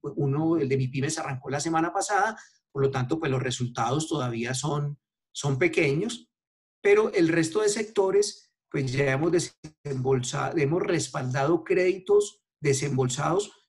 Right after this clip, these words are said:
por valor de cinco punto cuarenta y dos billones de pesos, eh, a ciento treinta y siete mil seiscientos cuarenta y ocho empresarios. Tenemos solicitudes de garantía por dos punto nueve billones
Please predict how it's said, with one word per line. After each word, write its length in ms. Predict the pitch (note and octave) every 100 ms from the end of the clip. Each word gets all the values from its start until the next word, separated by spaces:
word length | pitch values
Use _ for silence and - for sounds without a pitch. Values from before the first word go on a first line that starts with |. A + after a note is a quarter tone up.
| _
por 140 | D3+ B2+
valor 240 | B2+ C3+
de 320 | E3 E3+ E3+
cinco 560 | D#3+ G3 G3 F#3+ F#3+ -
punto 480 | F#3+ E3+ - F#3 -
cuarenta 460 | D3+ C3+ B2+ B2
y 80 | B2
dos 340 | B2 D3+ A2+ -
billones 480 | E3 E3+ F#3 F3+
de 120 | D3 B2+
pesos, 580 | C3+ C3+ B3 - - _ _ _ _ _
eh, 380 | - C#3+ C#3 C#3 D3+
a 100 | C#3+
ciento 420 | E3+ E3 D3+ G3
treinta 320 | F3 D3+ C3+
y 60 | C3+
siete 380 | - D#3 C#3 C#3
mil 200 | C3+ B2+
seiscientos 600 | E3+ E3 F3 D#3+ E3+ - - -
cuarenta 380 | B2 B2+ B2+
y 60 | B2+
ocho 260 | B2+ C3 E3+
empresarios. 880 | D#3+ C#3 C3 C3+ D#3+ A3+ - - _ _ _ _ _
Tenemos 420 | E3 D3+ E3 G#3
solicitudes 640 | F#3 D#3+ B2+ C3 D#3 E3+
de 80 | E3
garantía 480 | D3+ C#3 B2+ D3 D#3+
por 200 | D#3+ C3+
dos 220 | C#3+ C3
punto 380 | - F3 E3 E3+
nueve 320 | E3+ F3 E3+
billones 800 | D3+ B2+ C3+ C3 E3 G3+ - _